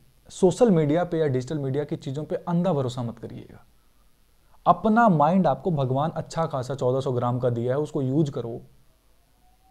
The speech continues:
काम की चीज वहां से निकलती है यार, माइंड से।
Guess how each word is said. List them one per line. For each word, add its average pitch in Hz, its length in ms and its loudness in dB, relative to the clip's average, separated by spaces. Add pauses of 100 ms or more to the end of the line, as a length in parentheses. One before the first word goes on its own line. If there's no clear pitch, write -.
(200)
काम 196 280 6
की 220 120 2
चीज 202 200 0
वहां 143 240 0
से 170 100 -4
निकलती 151 400 0
है 139 100 0
यार, 147 240 -4
माइंड 156 360 2
से। 127 320 -2